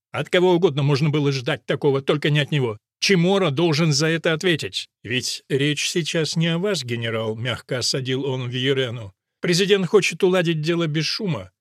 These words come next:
Позвольте мне действовать, как я считаю нужным. Уверяю вас, это наилучший путь».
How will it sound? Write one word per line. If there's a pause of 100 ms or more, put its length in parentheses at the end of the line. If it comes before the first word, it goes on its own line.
(360)
Позвольте
мне
действовать,
как
я
считаю
нужным. (120)
Уверяю
вас,
это
наилучший
путь».